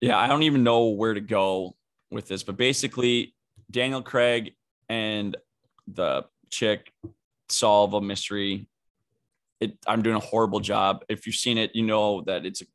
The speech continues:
great freaking movie. Seven point eight on I M D B. I should have known that you haven't seen this, so I w-, should have picked the other one I was thinking of.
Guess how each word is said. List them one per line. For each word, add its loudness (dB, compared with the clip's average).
great -2
freaking -10
movie. -6
Seven 0
point -2
eight -2
on -4
I 0
M -2
D -4
B. -6
I 0
should 0
have 0
known -2
that -2
you -6
haven't -4
seen -8
this, -6
so -4
I -2
w-, -8
should -14
have -16
picked -16
the -6
other -8
one -8
I -8
was -8
thinking -10
of. -10